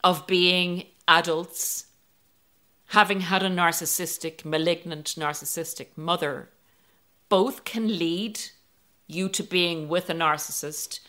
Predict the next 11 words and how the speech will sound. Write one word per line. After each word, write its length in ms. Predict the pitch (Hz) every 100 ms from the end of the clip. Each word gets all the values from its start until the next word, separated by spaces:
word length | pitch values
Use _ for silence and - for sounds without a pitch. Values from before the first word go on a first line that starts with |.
| -
and 120 | 170 170
being 180 | 175
highly 360 | 165 175 160 160
attractive 680 | 143 - 170 214 - 196 -
to 200 | - 151
a 40 |
narcissist. 880 | 147 139 139 - - - - - - - _ _ _ _ _ _ _ _ _ _ _ _ _ _ -
It 160 | 180 196
doesn't 380 | 202 202 170 - _ _
always 500 | 170 156 160 175 196
happen. 420 | 190 208 277 277